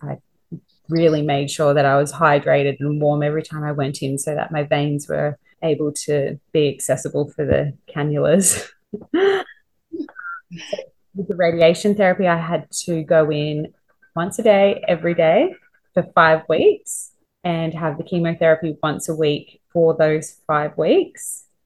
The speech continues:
Then once that was completed, I then had to have four sessions of what's called brachiotherapy. So brachytherapy, they actually put you to sleep with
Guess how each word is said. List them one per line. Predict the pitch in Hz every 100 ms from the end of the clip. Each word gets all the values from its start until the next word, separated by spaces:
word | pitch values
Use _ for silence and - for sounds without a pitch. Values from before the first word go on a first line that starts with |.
| _ -
Then | 185 175 170 165 165 165 170 -
once | 165 170 165 -
that | 175 -
was | 185 175
completed, | - 185 - 175 165 165 170 160 156 156 151 - - _
I | 160 160
then | 165 156
had | 160 151 160 - - -
to | 160 156 151 151 151 - 156
have | 156 151 - -
four | 165 170
sessions | - 165 160 165 160
of | 156
what's | - -
called | - 151 147 _
brachiotherapy. | 156 165 - 208 208 214 226 226 330 - _ _ _ _ _ _
So | -
brachytherapy, | 170 170 165 170 160 165 160 175 156
they | 156
actually | 151 - - 160
put | 156 170 -
you | 170
to | 165
sleep | 143 - 151 143 - 151
with | 156